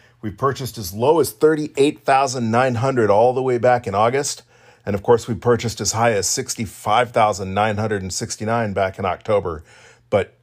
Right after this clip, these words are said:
this is certainly a significant dip if you've been following Bitcoin's price. Also along the vital statistics lines, one of the transactions,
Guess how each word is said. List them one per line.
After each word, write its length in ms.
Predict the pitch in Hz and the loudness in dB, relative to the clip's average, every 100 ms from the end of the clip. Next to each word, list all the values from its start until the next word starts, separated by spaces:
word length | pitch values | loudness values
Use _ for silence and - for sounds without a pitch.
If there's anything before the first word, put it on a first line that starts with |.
| 98 | -4
this 200 | 131 - | -2 0
is 100 | 101 | -2
certainly 540 | - - 156 139 127 123 | -4 0 2 2 0 0
a 80 | |
significant 640 | 113 123 110 117 110 101 98 | 0 -4 -2 -4 -4 -6 -2
dip 260 | 110 - | -2 -2
if 100 | 90 | -10
you've 120 | 90 | -10
been 120 | 90 87 | -10 -6
following 380 | 101 98 90 | -2 -2 -2
Bitcoin's 400 | 87 - 95 87 | -6 -6 -8 -10
price. 460 | - 98 76 - - - _ _ _ _ _ - - - - | -4 -4 -2 -4 -8 -12 _ _ _ _ _ -20 -20 -20 0
Also 300 | 170 214 240 | 0 2 2
along 280 | 180 156 147 | 4 2 0
the 60 | |
vital 280 | 127 143 107 | 0 2 0
statistics 520 | - - 143 - 110 | -4 -6 -6 -6 -6
lines, 440 | 123 127 156 175 - | -4 -4 -4 -8 -10
one 200 | 127 135 | -6 -4
of 60 | 135 | -4
the 60 | |
transactions, 840 | 123 147 135 135 135 - 139 120 | -4 -6 -2 0 0 -2 -8 -8